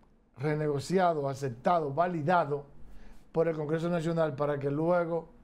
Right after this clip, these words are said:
sea en-, entonces establecido en lo, en el presupuesto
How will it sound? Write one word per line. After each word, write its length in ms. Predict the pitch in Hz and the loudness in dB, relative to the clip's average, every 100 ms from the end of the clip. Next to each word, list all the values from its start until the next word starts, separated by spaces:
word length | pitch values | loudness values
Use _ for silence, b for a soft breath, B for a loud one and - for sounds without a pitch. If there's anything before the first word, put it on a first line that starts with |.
| - - - - _ _ _ _ _ _ _ _ | -20 -20 -20 -20 _ _ _ _ _ _ _ _
sea 500 | - - 175 175 170 | -10 0 2 2 0
en-, 140 | 160 - | -4 -6
entonces 680 | 165 147 170 156 131 156 - | -6 -2 -2 -2 -2 -4 -4
establecido 1000 | 147 139 175 165 170 127 165 147 143 143 B B B - | -6 -2 -2 0 -2 -2 -2 0 0 -2 B B B -4
en 360 | 156 170 165 - | -2 -2 -4 -8
lo, 500 | 143 147 151 151 151 | -6 -2 0 0 -2
en 120 | 156 | -4
el 100 | 147 | -2
presupuesto 880 | 135 143 135 131 170 180 - 185 | -2 -2 -4 0 0 0 -4 -6